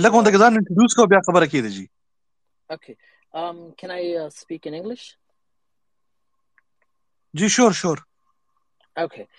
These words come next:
Speaker 2: Uh, السلام علیکم. Uh, my name is Farouk Azam. I am, uh, uh, not a doctorate, actually. I, uh, am a development professional.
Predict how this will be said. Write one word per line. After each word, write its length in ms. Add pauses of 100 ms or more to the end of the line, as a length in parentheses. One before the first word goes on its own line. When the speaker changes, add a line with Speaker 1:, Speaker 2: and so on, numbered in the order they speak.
(220)
Speaker 2:
Uh, 280
السلام 280
علیکم. 360 (100)
Uh, 240 (120)
my 120
name 120
is 160 (100)
Farouk 560 (240)
Azam. 380
I 160 (180)
am, 180
uh, 180 (200)
uh, 260 (720)
not 360
a 280
doctorate, 500 (260)
actually. 500 (160)
I, 20 (100)
uh, 340 (220)
am 180
a 140 (120)
development 840
professional. 520